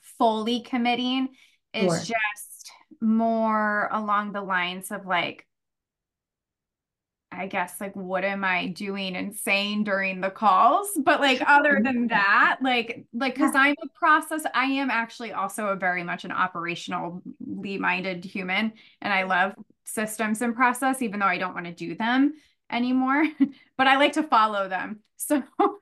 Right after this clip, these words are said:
Speaker 2: Mm-hmm.
Speaker 1: um, so yes, like, I, that's really it. I just wanna make sure that I'm, like, a good fit. Like, so anything you could share with me about that could be very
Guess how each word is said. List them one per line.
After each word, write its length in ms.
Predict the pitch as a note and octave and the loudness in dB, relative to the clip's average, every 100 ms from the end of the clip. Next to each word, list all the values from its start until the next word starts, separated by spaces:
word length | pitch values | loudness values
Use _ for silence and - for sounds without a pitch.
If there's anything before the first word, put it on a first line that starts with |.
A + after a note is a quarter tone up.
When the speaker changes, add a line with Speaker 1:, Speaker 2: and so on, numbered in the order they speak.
| _ - A#3 | _ -16 -4
Speaker 2:
Mm-hmm. 120 | G#3 - | 0 4
Speaker 1:
um, 180 | A#3+ A3 G#3 - _ _ _ _ _ | 6 6 2 -6 _ _ _ _ _
so 540 | - C#4 B3+ A#3 A3 - - | -2 4 6 4 2 -4 -8
yes, 560 | G#3 A#3 G#3+ F3 - A3+ | -2 2 2 0 -4 0
like, 440 | G#3+ G3 - - _ - | 2 2 -2 -18 _ -12
I, 220 | G#3 G3+ - | -10 -4 2
that's 300 | C#4+ - - | 2 2 0
really 300 | B4+ F#4+ E4 | 2 6 6
it. 300 | A4 G#3 - | 6 4 4
I 160 | A#3+ | 2
just 260 | B3 D4+ D#4 | 4 0 2
wanna 260 | D#4 D4+ B3+ | 2 4 4
make 260 | B3 B3+ | 4 2
sure 480 | - - B3 C4+ B3+ | -4 -6 -2 2 2
that 260 | A#3 G#3+ - | 2 0 0
I'm, 240 | G#3 A3 | -2 -2
like, 260 | G#3+ G3 G3 | -4 -6 -6
a 120 | G#3+ G#3+ | -6 -4
good 380 | G#3+ A3+ G3+ | -2 -2 -2
fit. 560 | G3 - G#3 G#3+ E3 - - | -8 -4 2 2 2 -4 -10
Like, 360 | G3+ F#3 A#3 | -8 -6 -8
so 500 | - A#3 G3 F3+ - _ _ _ _ | -6 -4 -2 -4 -10 _ _ _ _
anything 580 | A3+ A#3 A#3+ A3+ G3+ F#3 - _ _ _ _ - | 0 2 2 0 -4 -8 -16 _ _ _ _ -2
you 400 | B3+ B3+ B3 A#3+ | 2 4 4 2
could 260 | A#3 G#3+ F#3+ | -4 -10 -10
share 400 | - G3+ F#3+ G3+ | -4 0 0 0
with 240 | A3 G#3+ | -4 -2
me 580 | A3+ A3 A3 G#3+ G#3 - _ - D#4+ - _ _ _ _ _ - | -2 0 0 -2 -4 -10 _ -2 -2 -2 _ _ _ _ _ 2
about 680 | A#3+ G#3 E3+ F3+ A3+ A3 A3 | 2 4 4 4 4 0 2
that 340 | C4+ C#4 - | 4 4 2
could 220 | - A#3 G3+ | -4 -4 -2
be 180 | G#3+ G3 | -6 -2
very 500 | G#3 F#3+ F3+ F3+ | 2 2 0 -4